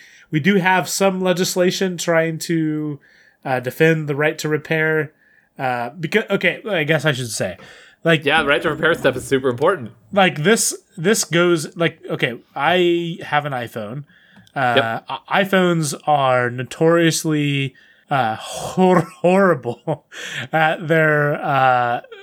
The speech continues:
Speaker 1: ability to be repaired by anybody. Uh, but I mean, even, even people that do it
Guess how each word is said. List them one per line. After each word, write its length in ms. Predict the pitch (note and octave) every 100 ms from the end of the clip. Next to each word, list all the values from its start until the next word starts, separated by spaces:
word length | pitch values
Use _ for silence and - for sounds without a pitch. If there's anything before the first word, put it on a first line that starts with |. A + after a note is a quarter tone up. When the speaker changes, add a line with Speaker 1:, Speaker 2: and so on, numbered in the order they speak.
| - -
Speaker 1:
ability 480 | C#3 E3 E3 D3+
to 100 | C#3
be 220 | C3 C#3+ C3
repaired 580 | B2+ - D3+ C#3 C3
by 560 | A#2 A#2+ A2+ A2 G#2+ A#2 A4 F#3
anybody. 680 | D3+ C3 A2+ F#2+ G2+ C3 - - -
Uh, 300 | B2 A2 A2 -
but 420 | F3 D3 B2 - -
I 80 | E3
mean, 180 | C#3 E3
even, 400 | G#3+ D#4 B3+ F#3
even 400 | G#3 A#3+ G#3 E3 - -
people 300 | F#3 F#3 D#3+
that 140 | D3+
do 180 | C#3+ D3
it 120 | F#3+